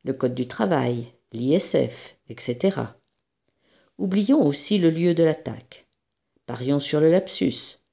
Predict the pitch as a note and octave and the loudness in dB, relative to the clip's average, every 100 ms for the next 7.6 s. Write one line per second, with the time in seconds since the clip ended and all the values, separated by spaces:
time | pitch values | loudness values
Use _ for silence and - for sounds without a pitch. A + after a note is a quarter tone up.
0 | _ _ _ _ - B2+ B2+ - - A3 | _ _ _ _ -6 -4 -2 0 2 0
1 | E3+ - C3+ C3+ C#3 C3 F#3 D#3+ A#2+ - | 0 -2 0 0 0 2 2 2 0 -2
2 | C#3 D3 C#3+ D#3 C#3+ C#3 E3+ - - C3 | 0 0 -2 -4 -2 -2 -2 -2 -4 -4
3 | C3+ D3+ G3 F#3 C3+ - D#3 C3+ A#2+ C3 | -2 0 0 0 -4 0 2 2 -2 -4
4 | B2 B2+ - - D3+ F#3 - - - - | -2 -4 -6 -6 -2 -2 -4 -18 -20 -4
5 | B2+ B2+ - A#2+ C3 - - B2+ C3+ C#3 | 0 0 -2 -4 -2 -2 -2 -4 0 2
6 | G3 G3 - B2 B2 A#2+ A#2+ A#2+ B2 - | 2 -2 -4 -4 0 0 -2 -4 -2 0
7 | - E3 E3 A3+ - | 0 2 2 0 -4